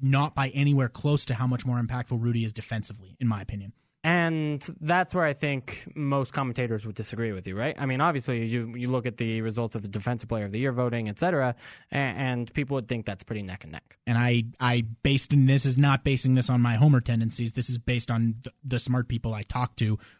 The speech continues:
Speaker 1: I think that dis-, the, the, there would be a lot of disagreement about that among people who really, really watch the game and are really in-depth about the game.
Speaker 2: Yeah.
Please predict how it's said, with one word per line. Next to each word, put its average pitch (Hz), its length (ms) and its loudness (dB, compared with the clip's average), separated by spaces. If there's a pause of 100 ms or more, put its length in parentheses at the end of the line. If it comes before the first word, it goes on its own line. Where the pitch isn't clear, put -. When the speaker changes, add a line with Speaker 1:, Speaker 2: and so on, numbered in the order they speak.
(140)
Speaker 1:
I 123 120 0
think 113 240 -4
that 110 180 -8
dis-, - 220 -2
the, 117 240 0 (160)
the, 117 140 -4
there 117 160 -2
would 110 120 -4
be 113 80 -2
a 107 60 -4
lot 107 240 -6
of 104 60 -10
disagreement 107 500 -4
about 107 240 -4
that 107 160 -6
among 110 240 -2
people 113 240 -4
who 113 160 -2
really, 110 400 0
really 107 380 -2
watch 107 280 -8
the 113 80 -6
game 110 280 -6
and 104 80 -10
are 104 80 -10
really 104 340 -6
in-depth 104 340 -8
about 98 220 -8
the 110 60 -10
game. 101 240 -12 (220)
Speaker 2:
Yeah. 160 260 2